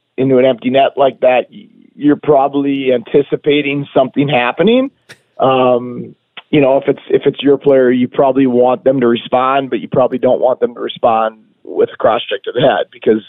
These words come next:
you know, that's gonna be a suspension. Um, I don't think they've ruled yet on that, uh, but it's probably gonna be a, a lengthy one. Um, and, you know, as much as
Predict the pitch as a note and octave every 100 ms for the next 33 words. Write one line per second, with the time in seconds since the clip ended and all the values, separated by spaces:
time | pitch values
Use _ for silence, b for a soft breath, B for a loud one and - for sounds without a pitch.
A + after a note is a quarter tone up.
0 | _ B B B B B _ E3 E3 D3+
1 | D3+ - D3 B2+ A2+ A2+ - B2+ G#2+ G#2
2 | G2+ G2+ A2+ A#2 A2+ A2+ A2+ A#2 B2 B2
3 | A#2+ A2 A2 A#2 A#2+ B2 B2+ A#2+ B2 B2
4 | B2 B2 A#2 _ A2+ A#2 A2 A2 A#2 B2+
5 | A2 _ - D3 - D3+ C3+ C3 B2+ A#2
6 | A#2+ A2 F#2+ - B2+ C3 C3 - A2 G2+
7 | G2 G#2 - - A#2+ A2+ A2 A2+ A#2 A#2+
8 | A2+ B B B - A#3+ F3 E3 C#3+ A2+
9 | - - D3+ D#3 F3 F3 E3